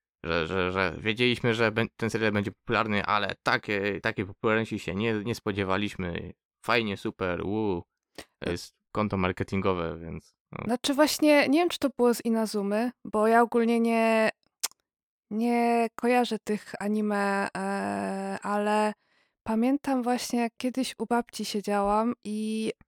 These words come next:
Speaker 2: no, na podwórku coś tam dzieci krzyczały. Jezu, co to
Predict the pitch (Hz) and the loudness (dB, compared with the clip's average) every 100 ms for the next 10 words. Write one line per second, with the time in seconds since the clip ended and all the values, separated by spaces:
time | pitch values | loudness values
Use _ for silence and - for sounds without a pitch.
0 | _ 220 233 240 - 220 - 262 - 254 | _ 0 2 2 -2 -4 -4 -6 -4 -6
1 | 254 - 247 240 247 - - - - 240 | -6 -2 -2 -2 -4 -8 -6 -8 -6 -4
2 | 220 208 202 - - - _ _ 214 202 | -2 -2 -4 -8 -18 -18 _ _ -8 -6
3 | 208 - 254 - | -6 -6 -6 -6